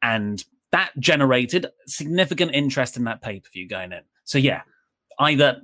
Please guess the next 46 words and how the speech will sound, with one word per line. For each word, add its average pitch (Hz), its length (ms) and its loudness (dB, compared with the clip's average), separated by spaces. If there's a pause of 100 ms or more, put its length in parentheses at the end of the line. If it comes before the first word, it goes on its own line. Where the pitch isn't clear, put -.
(120)
announce 165 360 2
C 156 140 2
M 123 160 4
Punk's 127 320 0
name 117 240 -2
in 120 120 -4
advance 101 380 -6
and 135 80 2
you 135 60 6
get 139 200 0
that 117 260 -2
buy 165 160 2
rate, 107 380 -2
plus 131 600 -2 (320)
pay-per-views, 202 680 -4
by 190 220 -2
their 165 160 0
nature, 156 640 0 (400)
far 135 300 4
more 113 240 0
limited 104 380 -8
audience - 680 -6 (260)
than 101 160 -8
T 95 260 -6
V. 87 340 -12 (380)
If 160 200 -2
Punk 247 300 4
turns 196 340 4
up 185 160 2
on 170 180 2
T 156 280 0
V 117 360 0 (320)
in 156 120 0
the 139 100 2
first 165 460 2
hour 131 360 4 (180)
or 131 140 2
at 127 60 -6
the 123 80 -8
top 160 260 -2
of 160 120 -4
the 170 60 -2
s-, - 240 -6 (180)
uh, 135 60 -2
top, - 340 -4
top, - 240 -2